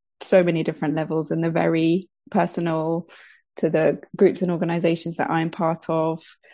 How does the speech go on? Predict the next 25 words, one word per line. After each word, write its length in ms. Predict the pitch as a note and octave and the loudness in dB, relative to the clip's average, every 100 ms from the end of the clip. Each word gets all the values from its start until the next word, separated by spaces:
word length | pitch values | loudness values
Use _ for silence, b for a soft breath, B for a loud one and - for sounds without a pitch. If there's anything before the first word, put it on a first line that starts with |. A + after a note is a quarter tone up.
| b _ G3+ | b _ -14
to, 640 | - F#3 E3+ D#3 D#3+ D#3 - _ | 0 4 6 6 6 4 0 _
uh, 500 | - E3 D#3 D#3+ D#3 - F3 | -4 -2 0 0 -2 -4 -4
sort 200 | - F3 | 0 0
of 100 | D#3 | 0
wider 680 | E3+ - E3+ F3 E3+ F3 F3 - _ | -4 -4 2 4 6 2 0 -4 _
field. 600 | B3+ A3 G#3 G3+ G3+ G3 - | 4 6 6 4 0 -4 -8
And 360 | D#3+ E3 E3 E3 - _ _ _ _ _ | -8 -6 -6 -8 -12 _ _ _ _ _
there 380 | A3 G3+ G3 F#3 | 0 4 6 6
in 100 | F3+ | 4
particular, 580 | F#3+ G3 B3+ A#3 G3 E3 | 2 2 2 4 2 4
I 100 | F3 | 2
think 220 | F#3 F#3+ | 0 -2
it 80 | - | -2
is 100 | D#3 | -4
about 360 | E3+ D#3 C#3+ - _ - - | -6 -4 -4 -6 _ -16 -12
having 340 | - F3 E3+ E3 | -8 -6 -4 -2
visibility 760 | E3+ E3 E3 F3 - F#3+ G3+ | -2 0 0 -2 0 0 2
of 120 | E3+ - | 0 -2
talking 380 | D#3+ D#3+ G#3+ | -8 -4 -2
about 280 | A3 A3+ G#3+ | 0 2 0
these 200 | A3 A3 | 0 -2
things, 380 | - A3 A3 G#3+ | -2 0 0 0
making 340 | G3 F#3+ G3 | -2 -2 -4
it 120 | F#3 - | -6 -4
okay, 840 | E3 E3 - F#3+ D#3+ E3 G3+ A3+ | -6 -6 -6 0 0 2 0 -2